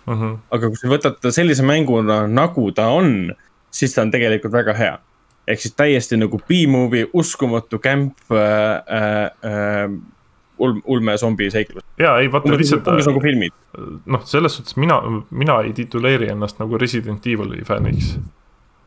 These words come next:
Speaker 1: Et, äh, ma mängin neid mänge, mulle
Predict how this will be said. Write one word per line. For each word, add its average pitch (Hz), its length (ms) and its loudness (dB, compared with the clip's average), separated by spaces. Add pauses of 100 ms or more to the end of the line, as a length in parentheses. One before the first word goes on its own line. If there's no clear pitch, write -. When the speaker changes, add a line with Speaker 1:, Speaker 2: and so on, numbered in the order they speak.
(120)
Speaker 1:
Et, - 360 -8
äh, 104 380 2
ma 107 220 -2
mängin 127 440 -2
neid 104 160 -6
mänge, 113 420 0
mulle 107 360 0